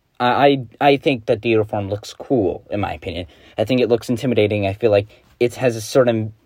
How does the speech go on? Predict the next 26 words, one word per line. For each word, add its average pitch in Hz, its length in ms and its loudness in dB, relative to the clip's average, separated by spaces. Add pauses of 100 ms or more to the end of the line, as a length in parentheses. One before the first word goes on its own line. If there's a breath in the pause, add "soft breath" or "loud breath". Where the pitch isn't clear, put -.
(160)
look 123 520 -2
to 98 180 -6
it - 80 -8
and 101 140 -8
feel 127 220 4
to 104 120 -4
it. 90 80 -2
And 107 80 -2
I 139 300 0
watched - 260 2
a - 80 -8
lot 110 60 4
of 104 80 -4
Pirates 113 260 -4
of - 80 -14
the - 40 -4
Caribbean 127 420 2
when 98 100 -2
I 98 40 2
was 92 100 -2
younger, 101 260 -2
so 104 240 -2 (420 soft breath)
it 160 40 8
would 180 80 8
make 185 160 2
sense. - 360 -2